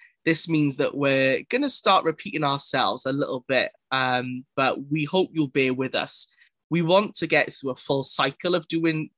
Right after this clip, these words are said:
things this way so we can fully explore the similarities and differences in how the Sabbaths are celebrated on both hemispheres. This can also serve as a review for new listeners and seekers who may not be familiar,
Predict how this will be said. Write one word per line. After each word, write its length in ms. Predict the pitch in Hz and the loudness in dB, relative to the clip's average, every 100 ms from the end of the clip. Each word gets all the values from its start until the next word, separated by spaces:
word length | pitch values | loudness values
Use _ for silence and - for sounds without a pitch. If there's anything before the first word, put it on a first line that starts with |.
| - | -4
things 240 | 151 135 | -4 -2
this 280 | 139 135 - | -2 -2 -2
way 420 | 135 131 127 123 | -2 0 0 -4
so 220 | - 139 | -4 -2
we 120 | 135 | -2
can 140 | 127 127 | -4 -8
fully 360 | - 165 151 | -4 2 4
explore 380 | 143 - - 135 | 4 0 -6 -6
the 80 | 120 | -4
similarities 760 | - 135 131 127 127 123 135 123 | -4 -2 -2 -2 -2 -2 -8 -10
and 100 | 127 | -8
differences 480 | 175 165 160 - - - _ | -8 -8 -10 -10 -12 -14 _
in 160 | 131 | -4
how 300 | 127 - 135 | -2 0 -2
the 80 | 135 | -2
Sabbaths 440 | - 139 131 - - | -2 0 0 -4 -6
are 60 | |
celebrated 640 | - 160 147 135 104 127 113 | -2 0 0 -2 -4 -6 -8
on 180 | - 127 123 | -6 -6 -4
both 240 | 127 120 | -6 -4
hemispheres. 760 | - 120 120 - 117 - - - _ | -6 -4 -6 -8 -8 -10 -14 -20 _
This 160 | 156 - | -2 2
can 140 | 175 | 4
also 240 | 156 151 | 4 4
serve 320 | 147 - 139 135 | 0 4 4 2
as 120 | 135 | -2
a 60 | |
review 480 | 131 127 139 170 233 - _ - | -4 -4 0 0 -2 -12 _ -12
for 120 | - | -2
new 140 | 156 160 | 0 2
listeners 420 | 156 - 139 127 131 | 2 0 -2 -4 -4
and 180 | 131 | -4
seekers 360 | - - - 139 | -2 -2 -4 -6
who 280 | - 165 170 | -6 -8 -2
may 140 | 156 | -2
not 260 | 139 131 - | 0 -2 -6
be 120 | 131 | -10
familiar, 680 | - 127 127 123 127 120 | -8 -6 -4 -4 -2 -2